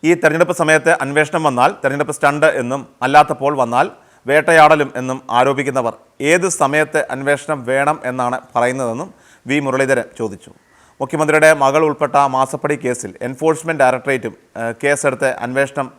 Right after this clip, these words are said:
തുടങ്ങിയിരുന്നു. കൊച്ചിയിലെ കരിമണൽ കമ്പനിയായിട്ടുള്ള സി എം ആർ എല്ലും അതുപോലെ മുഖ്യമന്ത്രിയുടെ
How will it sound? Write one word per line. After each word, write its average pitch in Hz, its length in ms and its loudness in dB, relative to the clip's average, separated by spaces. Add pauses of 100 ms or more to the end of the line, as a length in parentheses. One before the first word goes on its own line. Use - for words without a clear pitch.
(120)
തുടങ്ങിയിരുന്നു. 110 460 -8 (480)
കൊച്ചിയിലെ 160 600 2 (340)
കരിമണൽ 156 300 2
കമ്പനിയായിട്ടുള്ള 143 880 2 (120)
സി 135 80 -8
എം 151 220 0
ആർ 139 140 4
എല്ലും 127 200 -4
അതുപോലെ 127 260 -4
മുഖ്യമന്ത്രിയുടെ 143 600 -2